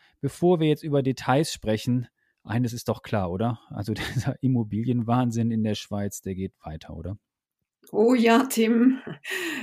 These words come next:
Speaker 2: Ähm, alle Zeichen deuten darauf hin. Ähm, aus, aus momentaner Sicht,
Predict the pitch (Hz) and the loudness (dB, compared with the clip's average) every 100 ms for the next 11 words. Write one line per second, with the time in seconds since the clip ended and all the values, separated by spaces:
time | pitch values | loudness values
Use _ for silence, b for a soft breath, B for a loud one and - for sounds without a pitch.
0 | - 180 180 - 165 202 220 220 190 196 | -8 -8 -6 -2 0 2 0 -2 -2 0
1 | 214 220 208 190 185 196 202 190 185 170 | 0 0 -2 -2 -6 -6 -8 -6 -6 -4
2 | 160 160 160 - 160 151 156 160 _ _ | -4 -4 -6 -8 -8 -8 -10 -16 _ _
3 | _ _ _ - - 190 185 180 180 - | _ _ _ -20 -12 -6 -4 -2 -2 0
4 | - 202 185 214 214 202 226 262 262 254 | -4 -4 0 4 4 4 0 0 -2 -4
5 | 262 | -6